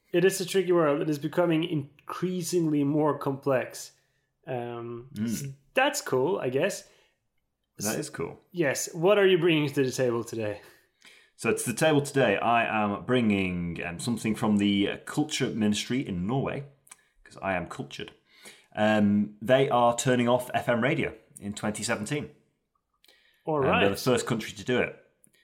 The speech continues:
Speaker 2: So, uh, in the U K, we had the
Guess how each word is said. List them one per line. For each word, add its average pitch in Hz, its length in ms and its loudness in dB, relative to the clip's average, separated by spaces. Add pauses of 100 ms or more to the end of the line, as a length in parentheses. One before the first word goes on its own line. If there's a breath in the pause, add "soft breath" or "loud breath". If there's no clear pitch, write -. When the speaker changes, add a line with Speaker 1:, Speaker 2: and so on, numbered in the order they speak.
(320)
Speaker 2:
So, 95 560 0 (340)
uh, - 140 -8
in 120 160 0
the 113 60 2
U 113 140 2
K, 113 320 2
we 104 120 2
had 101 380 2
the 98 680 -2